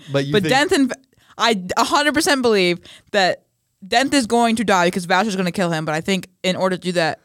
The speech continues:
Speaker 2: Vasher's going to die too.
Speaker 1: That'd be very
Speaker 2: Like,
Speaker 1: poetic.
Speaker 2: I don't think,
Speaker 1: That's very
Speaker 2: I don't
Speaker 1: poetic,
Speaker 2: think
Speaker 1: yeah.
Speaker 2: Vasher can beat Denth without Vasher dying.
Speaker 1: You, wait, so you actually genuinely think Vasher cheated to kill Arsteal?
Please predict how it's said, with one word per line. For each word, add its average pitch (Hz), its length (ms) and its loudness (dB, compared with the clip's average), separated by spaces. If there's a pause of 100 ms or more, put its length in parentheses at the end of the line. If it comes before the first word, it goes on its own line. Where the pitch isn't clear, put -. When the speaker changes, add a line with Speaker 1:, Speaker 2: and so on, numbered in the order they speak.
Speaker 2:
Vasher's 175 340 -2
going 170 220 -2
to 160 80 -6
die 147 240 -2
too. - 320 -8
Speaker 1:
That'd 127 160 -2
be 123 80 2
very 113 140 2
Speaker 2:
Like, 104 40 -4
Speaker 1:
poetic. 170 220 0
Speaker 2:
I 214 100 2
don't 269 240 0
think, 269 180 0
Speaker 1:
That's - 100 -4
very 220 120 0
Speaker 2:
I 214 80 2
don't 254 140 0
Speaker 1:
poetic, 262 40 -6
Speaker 2:
think 254 180 -2
Speaker 1:
yeah. 185 140 2
Speaker 2:
Vasher 208 220 -4
can 170 260 -6
beat 170 300 -8
Denth 156 240 -4
without 147 380 -4 (340)
Vasher - 300 -6
dying. 95 340 -4 (140)
Speaker 1:
You, 185 280 0
wait, 196 200 0
so 185 100 -6
you 214 160 -2
actually 165 460 -2
genuinely 143 560 -2
think 127 340 -4
Vasher 117 340 0
cheated 120 340 -6
to 117 60 -6
kill 117 200 0
Arsteal? 139 480 0